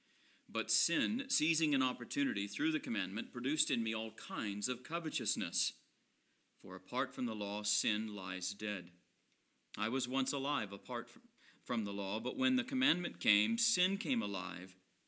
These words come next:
and I died. The very commandment that promised life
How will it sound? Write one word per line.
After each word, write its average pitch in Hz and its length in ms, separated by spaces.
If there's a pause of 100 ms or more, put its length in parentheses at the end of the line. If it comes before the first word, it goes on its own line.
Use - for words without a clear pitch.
(100)
and 87 120
I 82 140
died. 92 480 (800)
The 127 80
very 147 260
commandment 185 600
that - 160
promised 143 520
life 123 560